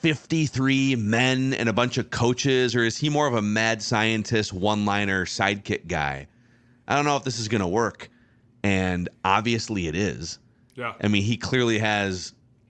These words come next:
Speaker 1: from, from the scheme down to just, like, the belief of the players.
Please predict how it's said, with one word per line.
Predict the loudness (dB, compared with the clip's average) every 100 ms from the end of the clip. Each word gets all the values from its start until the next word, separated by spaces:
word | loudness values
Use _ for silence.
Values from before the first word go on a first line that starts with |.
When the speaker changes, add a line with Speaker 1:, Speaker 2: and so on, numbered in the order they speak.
| _ _
Speaker 1:
from, | 0 2 2 -2
from | -2 0 0 0
the | -4
scheme | -6 -4 0 0 0
down | 0 0 0
to | 0 -2
just, | 0 -2 0
like, | 0 -2 -2
the | -2
belief | 0 2 2 0
of | -2
the | -4
players. | -2 0 2 0 -2 -8